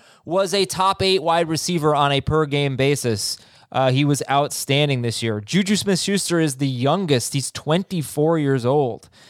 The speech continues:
Uh, Corey Davis had a nice year. Antonio Brown, he is not the youngest, but, you know, Antonio Brown, you might not, you might not remember because nobody pays attention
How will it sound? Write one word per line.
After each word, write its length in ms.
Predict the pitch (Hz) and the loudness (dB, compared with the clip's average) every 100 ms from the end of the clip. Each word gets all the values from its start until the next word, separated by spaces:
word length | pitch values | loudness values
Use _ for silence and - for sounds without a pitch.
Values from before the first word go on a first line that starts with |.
| - _ - | -20 _ -2
Uh, 200 | 135 135 | 0 0
Corey 380 | - 190 196 | 0 0 2
Davis 600 | 175 156 190 147 101 - | 2 0 2 0 -2 -4
had 140 | 131 127 | -2 -2
a 40 | |
nice 400 | 123 123 117 - | 0 -2 -2 -2
year. 280 | 123 110 101 - _ _ 151 | -2 -2 -4 -12 _ _ -4
Antonio 520 | 143 170 175 175 170 | -2 0 0 2 2
Brown, 340 | 151 175 151 | 2 2 2
he 120 | 143 | 2
is 140 | 165 143 | 0 0
not 280 | 143 170 156 | 0 0 0
the 80 | |
youngest, 560 | 131 120 113 107 - - | 2 2 0 -4 -8 -2
but, 160 | 131 143 | -2 0
you 100 | 180 | 2
know, 140 | 185 | 2
Antonio 400 | 180 214 269 170 | 2 0 0 -2
Brown, 500 | 117 143 170 123 113 | 0 2 4 2 0
you 80 | 120 | 0
might 200 | 143 117 | -2 0
not, 260 | 127 120 - _ _ _ 131 | 0 0 -4 _ _ _ -12
you 80 | 147 | -6
might 200 | 110 95 | -4 -4
not 120 | 110 | -4
remember 380 | 120 170 214 135 | -2 0 0 0
because 300 | 123 123 131 | -2 -2 0
nobody 260 | 123 123 | 2 2
pays 240 | 120 120 113 | 2 0 -2
attention 560 | - 202 302 160 123 | -2 -2 0 0 -2